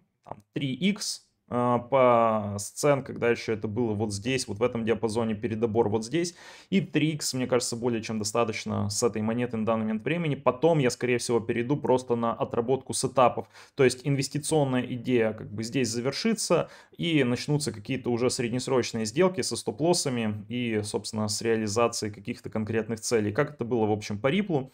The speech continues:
То есть набор, набор, набор возле там, э, сорока центов,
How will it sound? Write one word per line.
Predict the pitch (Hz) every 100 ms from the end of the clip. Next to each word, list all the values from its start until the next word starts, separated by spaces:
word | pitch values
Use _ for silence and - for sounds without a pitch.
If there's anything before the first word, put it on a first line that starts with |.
| _ _ _ _
То | 107
есть | 104 117
набор, | 113 127 127 123
набор, | 120 120 120
набор | 113 117 120
возле | 110 117 101 104
там, | 101 101 101 101
э, | 104
сорока | - 117 - 123
центов, | - 208 220 196 160